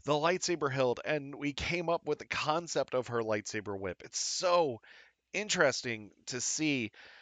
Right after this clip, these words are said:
and it, it, it just stands out in a huge way. All of the lightsaber hilts that we get in this book are absolutely beautiful,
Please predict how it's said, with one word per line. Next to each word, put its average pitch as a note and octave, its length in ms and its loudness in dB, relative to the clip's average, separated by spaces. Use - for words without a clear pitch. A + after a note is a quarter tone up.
and C#3+ 360 2
it, D3+ 160 4
it, A2 140 -6
it E3 200 -2
just - 260 -4
stands D3+ 500 2
out A2+ 280 6
in A2 140 -4
a G#2+ 40 -4
huge A2 380 -8
way. G2 320 0
All G3 320 8
of E3+ 160 4
the C#3 180 0
lightsaber A2 640 0
hilts G#2+ 280 -4
that F#2 220 -4
we G#2 120 -8
get G#2 220 -4
in G2+ 160 -10
this G2 160 -8
book G2+ 340 -6
are G#2 220 -2
absolutely G#2+ 720 -2
beautiful, G2 520 -6